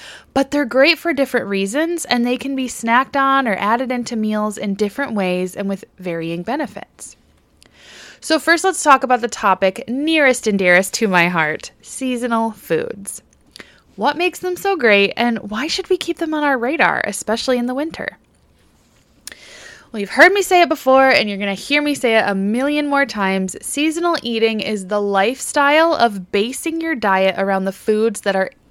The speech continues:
at their nutritional and flavor peak during the varying times of the year. And the reason that we wanna prioritize foods that are at their peak in flavor and nutrition throughout the year is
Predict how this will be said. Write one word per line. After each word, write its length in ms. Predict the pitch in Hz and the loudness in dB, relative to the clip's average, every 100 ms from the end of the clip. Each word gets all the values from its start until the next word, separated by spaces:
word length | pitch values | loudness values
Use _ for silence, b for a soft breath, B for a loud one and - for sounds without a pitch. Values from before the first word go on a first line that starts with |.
| _ _ _ _ | _ _ _ _
at 260 | 220 240 262 | 2 2 2
their 160 | 285 269 | 0 -2
nutritional 800 | 254 220 - 233 - 302 302 - - | -4 -4 -2 -2 0 0 0 -2 -6
and 280 | 220 233 | -4 -4
flavor 500 | - 240 294 339 285 | -6 0 2 6 4
peak 420 | 220 - 190 190 - | 2 -2 -6 -6 -10
during 360 | 202 208 208 202 | -2 2 2 0
the 80 | 196 | -2
varying 460 | 190 185 185 180 | -2 0 -2 -4
times 360 | 175 180 170 170 | -4 -4 -4 -6
of 120 | 165 | -10
the 100 | 165 | -10
year. 260 | 147 - - _ _ B B B B B B 240 | -10 -10 -14 _ _ B B B B B B -4
And 80 | |
the 80 | 247 | -2
reason 320 | 233 320 392 | 4 6 6
that 100 | 403 | 2
we 120 | 370 349 | 2 2
wanna 160 | 311 | 2
prioritize 680 | - 262 269 269 254 247 - | 2 2 4 2 2 -2 -4
foods 420 | - 254 254 214 | -4 0 0 0
that 120 | 220 | 2
are 100 | 208 | 2
at 140 | 202 202 | 2 0
their 160 | 196 | -4
peak 340 | 185 - 226 - | -4 -6 -4 -2
in 160 | 226 | -4
flavor 320 | 214 214 202 208 | -2 0 0 0
and 140 | 196 | -2
nutrition 500 | 190 180 359 415 339 | -2 -2 -2 0 0
throughout 300 | 277 214 196 | 0 -2 -2
the 100 | 190 | -6
year 360 | 165 156 185 - | -4 -2 -2 -2
is 400 | 196 185 180 | -2 -2 -6